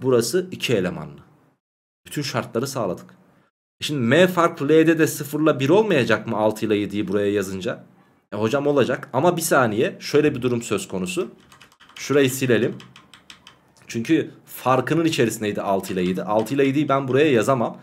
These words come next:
Altı ile yediyi buraya, dört ile beşi buraya yazalım. O halde sıfırla bir de buraya mı kalır? Aynen öyle. Şimdi diyor ki L kümesinin elemanları toplama en az kaçtır? Hocam başka eleman olup olmadığını nereden biliyoruz? K ve M'de.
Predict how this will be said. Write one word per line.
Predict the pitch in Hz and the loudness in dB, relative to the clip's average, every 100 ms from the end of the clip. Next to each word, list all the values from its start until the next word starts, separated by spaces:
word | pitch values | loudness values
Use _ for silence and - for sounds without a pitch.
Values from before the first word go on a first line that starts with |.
| - - _ | -20 -20 _
Altı | 107 120 156 | 0 2 2
ile | 147 | 0
yediyi | 139 127 117 | 2 0 0
buraya, | 139 139 180 196 - _ _ - | 2 2 2 -4 -18 _ _ 2
dört | 131 180 180 | 4 6 4
ile | 147 | 2
beşi | 139 147 | 2 2
buraya | 127 101 | 2 2
yazalım. | 92 90 107 190 - - | 2 0 -2 -4 -8 -14
O | - | -2
halde | 113 131 | 0 0
sıfırla | 135 151 151 156 143 | -2 -6 0 0 2
bir | 160 | 0
de | 165 | 0
buraya | 147 190 | 4 4
mı | 190 | 4
kalır? | 131 90 - - - _ _ | 0 -4 -6 -16 -20 _ _
Aynen | 127 127 113 101 | 2 4 4 0
öyle. | 92 82 98 180 185 - - - | -4 -4 -4 -4 -8 -16 -20 -20
Şimdi | - 160 | -8 -2
diyor | 233 | 0
ki | 175 156 | 0 4
L | 196 190 | 4 4
kümesinin | 185 180 208 | 0 -2 0
elemanları | 196 185 185 185 185 190 190 - - - | 2 4 4 2 4 4 4 0 -8 0
toplama | 160 160 170 180 | 0 2 2 4
en | 165 | 4
az | 127 - | 2 2
kaçtır? | 92 - 82 - - _ _ | -2 -4 -12 -16 -20 _ _
Hocam | 110 139 220 175 | 0 2 0 4
başka | 180 180 202 | 2 4 2
eleman | 202 202 | 2 2
olup | 214 208 208 | 2 2 2
olmadığını | 202 202 208 208 | 2 0 0 2
nereden | 208 196 170 | 2 2 0
biliyoruz? | 139 131 156 202 - - - | 2 2 0 -2 -10 -16 -4
K | 147 135 | 4 4
ve | 131 | 4
M'de. | 123 123 143 208 | 4 2 2 -4